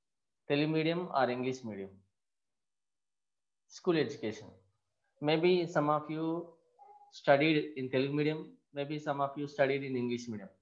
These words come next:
up to tenth class. But here in polytechnic, you have only one kind, one kind of, uh, one medium of ex-, uh, teaching instruction, that is English.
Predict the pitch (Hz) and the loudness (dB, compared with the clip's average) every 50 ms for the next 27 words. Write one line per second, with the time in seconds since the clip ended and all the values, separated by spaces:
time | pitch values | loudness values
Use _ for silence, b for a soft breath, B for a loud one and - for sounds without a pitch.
0 | _ _ _ _ 147 143 139 - 170 165 170 190 190 - - - _ _ _ _ | _ _ _ _ 4 4 4 4 0 0 0 -2 -4 -6 -12 -20 _ _ _ _
1 | _ _ _ _ - 151 147 143 143 131 120 113 98 92 - - - _ _ _ | _ _ _ _ 0 0 0 0 0 -4 -6 -4 -4 -6 -6 -10 -20 _ _ _
2 | _ _ _ _ _ _ _ _ _ _ _ _ - 120 127 127 123 - - - | _ _ _ _ _ _ _ _ _ _ _ _ -6 -2 -2 -2 -2 -4 -4 0
3 | 196 190 160 120 104 110 143 190 - - - _ _ _ _ _ _ _ _ _ | 2 4 4 4 2 0 -2 -4 -6 -12 -20 _ _ _ _ _ _ _ _ _
4 | _ _ - 143 147 170 170 165 131 127 135 156 156 - 127 - - 113 127 170 | _ _ -8 -6 -6 -4 0 2 2 2 2 2 -2 -6 -8 -6 -4 -4 -4 -4
5 | 202 - - - _ _ _ _ _ _ _ _ _ _ _ _ _ _ _ _ | -6 -8 -16 -20 _ _ _ _ _ _ _ _ _ _ _ _ _ _ _ _
6 | _ _ _ - 127 135 143 135 143 143 156 156 139 139 151 165 175 190 185 139 | _ _ _ -4 -2 0 2 4 6 6 8 8 6 4 4 6 6 4 4 4
7 | 139 139 - - 170 147 143 139 - 120 117 127 143 160 165 165 151 139 135 131 | 2 -2 -2 -4 -4 -4 -4 -4 -6 0 2 4 4 4 4 2 2 2 2 0
8 | 135 139 139 - - - - _ - - - _ _ _ _ _ _ _ _ _ | -2 -2 -2 -4 -10 -16 -20 _ -20 -20 -20 _ _ _ _ _ _ _ _ _
9 | _ _ _ _ _ _ _ - 117 110 110 110 107 107 104 101 101 - - - | _ _ _ _ _ _ _ -6 -4 -4 -2 -2 -2 -4 -4 -6 -8 -10 -16 -16
10 | _ - 131 151 175 175 165 160 147 147 131 120 117 117 - 120 110 - - - | _ 4 4 6 6 6 4 4 4 4 4 2 0 -2 -4 -4 -6 -6 -6 -6
11 | 120 113 110 107 104 101 95 98 - - _ _ _ _ _ _ _ _ _ _ | -4 -2 -2 -2 -2 -4 -6 -10 -14 -20 _ _ _ _ _ _ _ _ _ _
12 | _ _ 160 151 143 - 123 107 87 98 127 131 131 - - 123 - - - - | _ _ -2 -2 -2 -2 -4 -8 -8 -6 -6 -6 -6 -4 -4 -6 -6 -6 -12 -18
13 | - - _ _ _ _ _ _ _ _ _ - 120 135 127 - 127 123 123 - | -20 -20 _ _ _ _ _ _ _ _ _ -6 -2 -2 0 0 0 -2 -4 -6
14 | - - _ _ _ _ _ _ _ _ _ - 160 160 151 127 104 95 92 | -10 -20 _ _ _ _ _ _ _ _ _ -4 -2 0 0 0 -2 -2 -4